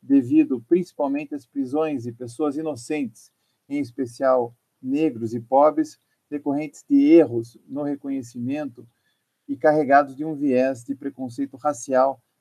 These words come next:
na realização de tais procedimentos. Situações vivenciadas, como no caso Raoni Lázaro Barbosa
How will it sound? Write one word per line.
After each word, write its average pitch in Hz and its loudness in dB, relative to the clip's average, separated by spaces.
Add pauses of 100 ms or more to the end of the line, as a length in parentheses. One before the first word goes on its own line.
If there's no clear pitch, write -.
na 139 -4
realização 131 -4
de 135 -12
tais 123 -4
procedimentos. 120 -10 (440)
Situações 123 -6
vivenciadas, 127 -4
como 127 -8
no 123 -4
caso 120 -2
Raoni 131 -4
Lázaro 127 0
Barbosa 131 0